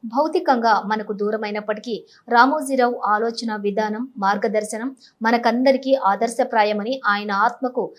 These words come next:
శాంతి కలగాలని కోరుకున్నారు. అనంతరం జర్నలిస్టులు పత్రిక, మీడియా, సినీ రంగంలో రామోజీరావు తనదైన శైలిలో ముద్ర వేసుకున్నారని పేర్కొన్నారు. రామోజీరావు చేసిన సేవలను స్మరించుకుని వారిని కొనియాడారు. ఈ కార్యక్రమంలోని print and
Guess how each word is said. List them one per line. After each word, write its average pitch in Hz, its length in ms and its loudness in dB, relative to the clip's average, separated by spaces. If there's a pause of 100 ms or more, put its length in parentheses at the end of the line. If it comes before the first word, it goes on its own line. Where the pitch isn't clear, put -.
(160)
శాంతి 269 380 4
కలగాలని 214 520 0
కోరుకున్నారు. 196 680 -4 (260)
అనంతరం 277 560 4
జర్నలిస్టులు 240 560 -2 (100)
పత్రిక, 214 340 -2 (220)
మీడియా, 220 400 -2
సినీ 240 340 -4
రంగంలో 220 460 -4 (360)
రామోజీరావు 262 680 6
తనదైన 220 520 0
శైలిలో 214 400 -2
ముద్ర 202 260 -4
వేసుకున్నారని 208 680 -4
పేర్కొన్నారు. 196 640 -8 (340)
రామోజీరావు 262 680 6 (120)
చేసిన 220 280 -4
సేవలను 214 500 -4
స్మరించుకుని 220 760 -6 (280)
వారిని 214 320 4
కొనియాడారు. 202 640 -2 (280)
ఈ 285 100 -4
కార్యక్రమంలోని 294 720 4 (100)
print 285 280 -4
and 285 120 -4